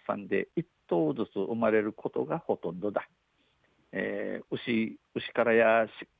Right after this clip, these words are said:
しみ、しから、牛から手から二十人なユンディの、の大湾さんや、牛や地形に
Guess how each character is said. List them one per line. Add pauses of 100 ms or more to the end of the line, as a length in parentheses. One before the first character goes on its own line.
(280)
し
み、 (400)
し
か
ら、 (840)
牛
か
ら
手
か
ら
二
十
人 (120)
な
ユ
ン
デ
ィ
の、
の
大
湾
さ
ん
や、 (960)
牛
や
地
形
に